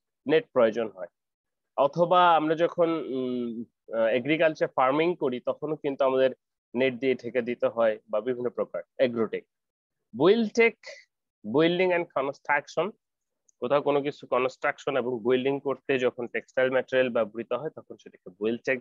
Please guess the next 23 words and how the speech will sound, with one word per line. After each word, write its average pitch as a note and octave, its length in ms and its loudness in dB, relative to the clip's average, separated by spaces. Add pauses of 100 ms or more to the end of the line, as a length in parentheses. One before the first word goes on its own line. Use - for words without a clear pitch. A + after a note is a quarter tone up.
(100)
বলে। D#3 200 2 (720)
ক্লথটেক, G3+ 680 2
যেটা F3 260 0
হচ্ছে F3 300 -4
যে F3+ 80 -8
technical E3+ 520 -2
components D3+ 680 0
of - 20 -10 (120)
footwear C#3 440 2
and C3+ 80 -4 (100)
clothing, C#3 400 2
যখন A#2+ 260 -4
আমরা B2+ 280 -2 (520)
specially E3+ 680 2
clothing D3+ 400 2
এবং D3+ 220 -2 (100)
ফুটওয়্যার C3 420 -2
বা A2+ 100 -6
জুতা B2+ 380 -2
তৈরির A2+ 340 -4
ক্ষেত্রে D3+ 480 -4
যে A#2 140 -4
সমস্ত, A#2+ 400 -6